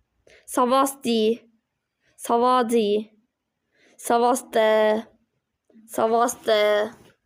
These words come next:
Savaste. Savasti. Savaste. Savade. Savade. Savaste.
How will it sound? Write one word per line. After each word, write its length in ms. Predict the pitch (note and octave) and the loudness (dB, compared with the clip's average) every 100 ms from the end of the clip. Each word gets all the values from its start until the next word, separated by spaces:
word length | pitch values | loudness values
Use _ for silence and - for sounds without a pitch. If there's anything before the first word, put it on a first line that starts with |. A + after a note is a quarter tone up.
| _ _ _ _ _ | _ _ _ _ _
Savaste. 760 | - B3 C#4 C#4 A#3 G#3+ G#3+ A#3 - - _ _ _ _ _ - - - - | -2 0 0 0 0 0 0 -4 -16 -20 _ _ _ _ _ -20 -20 -20 -6
Savasti. 960 | A#3+ A#3 A#3+ B3+ - - A3 G#3+ A3 A#3 - _ _ _ _ _ _ _ _ | -2 0 0 -2 -8 -4 0 0 -2 -6 -18 _ _ _ _ _ _ _ _
Savaste. 960 | - - A#3 A#3+ B3+ B3 - A3+ A3 A3 - _ _ _ _ _ _ _ - - | -10 -2 0 2 0 -4 -4 0 0 -4 -12 _ _ _ _ _ _ _ -20 -8
Savade. 760 | C4 B3 C4+ C4 A3+ A3 A#3 - - _ _ - _ | -2 2 2 2 2 0 0 -6 -18 _ _ -20 _
Savade. 800 | - C4+ C4 C#4+ C#4+ A#3 A3 A3+ - - _ _ _ _ _ _ _ | -4 0 2 2 2 2 0 -2 -8 -20 _ _ _ _ _ _ _
Savaste. 1160 | - B3 A#3+ C4+ C#4 - - A#3+ A3 A3 A3 | -4 -2 2 0 0 -4 0 2 4 4 2